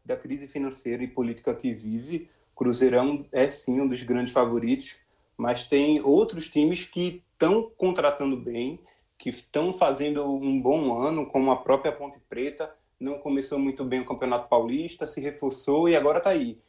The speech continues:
Eliminou o Santos, então é sim um forte candidato. O próprio adver-, o ad-, adversário de estreia do Náutico, o Avaí é um forte candidato, é, o América Mineiro de Lisca, enfim, tem times com, com grandes,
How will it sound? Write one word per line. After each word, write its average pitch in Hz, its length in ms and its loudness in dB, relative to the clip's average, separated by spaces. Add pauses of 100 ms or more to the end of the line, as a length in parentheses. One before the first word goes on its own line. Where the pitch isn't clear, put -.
(140)
Eliminou 139 500 -2
o 131 40 -10
Santos, 180 760 -6 (340)
então 143 880 0 (220)
é 139 200 4
sim 156 280 -2
um 165 240 -2
forte - 300 -4
candidato. 127 400 -2
O - 80 -20
próprio 185 320 0
adver-, 156 480 -4 (180)
o 131 120 -4
ad-, 127 200 -6
adversário 131 460 -6
de 135 80 -12
estreia 131 380 -4
do 131 80 -12
Náutico, 120 580 -6 (240)
o 123 100 -4
Avaí 127 460 0
é 143 80 0
um 131 100 -10
forte - 340 -6
candidato, 120 800 -2 (320)
é, - 120 -10
o 120 80 2
América 139 400 4
Mineiro 139 420 -2
de 127 120 -10
Lisca, 135 600 -4
enfim, 151 460 -4 (360)
tem 151 220 2
times 175 460 -2
com, 190 500 0
com 151 240 2
grandes, 185 640 0